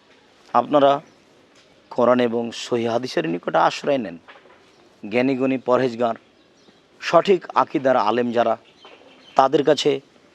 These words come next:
শরীয়ত জানার ব্যাপারে আশ্রয় নেন, আপনাদের জন্য ভালো হবে। লাইলাতুল কদর। শেষ দশক, এতেকাফে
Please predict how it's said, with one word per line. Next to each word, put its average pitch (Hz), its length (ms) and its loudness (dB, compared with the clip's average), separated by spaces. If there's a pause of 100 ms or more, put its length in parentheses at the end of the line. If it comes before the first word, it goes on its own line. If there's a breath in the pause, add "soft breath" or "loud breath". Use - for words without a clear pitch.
(300)
শরীয়ত 170 520 4
জানার 123 340 2
ব্যাপারে 110 400 -2 (460)
আশ্রয় 113 420 -2
নেন, 92 220 -10 (420)
আপনাদের 113 460 -2
জন্য 98 220 -10
ভালো - 220 -12
হবে। - 260 -18 (1000)
লাইলাতুল 127 580 0
কদর। - 220 -8 (840)
শেষ 170 460 0
দশক, 95 340 -10 (840)
এতেকাফে 160 760 0